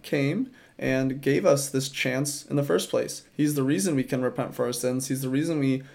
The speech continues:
have a chance at life everlasting, especially if you are a Gentile, a true Gentile. Um, 'cause some people are Jewish, but they come to Jesus, and I, I don't know what you would call that then. I, I guess now they call them,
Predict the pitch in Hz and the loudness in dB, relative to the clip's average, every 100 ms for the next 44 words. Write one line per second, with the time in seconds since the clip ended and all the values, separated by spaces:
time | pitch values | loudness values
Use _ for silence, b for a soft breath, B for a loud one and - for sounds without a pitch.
0 | B - 139 143 156 127 - 135 135 120 | B 0 4 6 6 2 0 0 2 -2
1 | 117 - - 127 123 139 127 123 127 127 | -4 -4 0 2 2 2 4 4 2 0
2 | 120 123 B B 143 143 143 143 - 175 | -4 -6 B B -4 2 6 6 6 4
3 | 123 139 139 123 131 147 143 135 131 123 | 4 2 2 4 4 4 4 0 2 0
4 | 127 123 113 120 127 131 - 151 127 123 | 0 -2 0 4 4 2 0 0 0 0
5 | 123 123 139 B B B 135 131 127 139 | -2 -2 -2 B B B 0 0 0 -6
6 | - 147 143 151 165 151 147 135 - - | -2 0 2 0 -2 4 6 6 2 -2
7 | 135 139 139 139 143 127 131 135 147 143 | 2 4 6 4 4 0 -2 -2 -4 -2
8 | 127 135 147 127 127 127 127 - 127 131 | 0 0 2 0 0 -2 -2 -2 0 2
9 | 127 127 - - _ 135 131 127 123 127 | 0 -2 -8 -20 _ -2 -2 0 -2 0
10 | 131 127 - 131 - 135 131 120 147 170 | 0 0 -4 -8 2 4 4 0 0 2
11 | 151 135 139 - 127 127 127 135 131 131 | 2 0 -2 -4 -4 -2 -2 0 2 2
12 | 131 135 127 127 139 | 2 2 0 0 -4